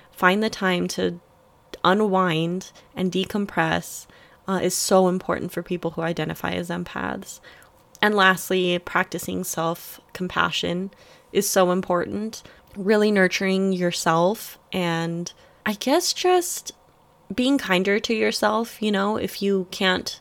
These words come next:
take on the world, it's okay. There's a lot of good loving kindness meditations out there.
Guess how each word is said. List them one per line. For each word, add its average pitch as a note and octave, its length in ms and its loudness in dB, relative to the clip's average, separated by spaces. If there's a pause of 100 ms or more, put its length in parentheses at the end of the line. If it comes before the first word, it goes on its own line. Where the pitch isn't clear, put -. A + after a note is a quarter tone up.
(120)
take G3 240 -2
on F3+ 160 0
the F#3 80 -2
world, F3+ 540 0
it's - 220 -6
okay. F#3+ 560 -4 (720)
There's G3 240 2
a G3 60 2
lot F#3 160 8
of G3 160 0
good F#3 220 4
loving F#3 340 2
kindness F#3 480 0
meditations F3+ 720 -2
out F3 200 -2
there. E3+ 440 0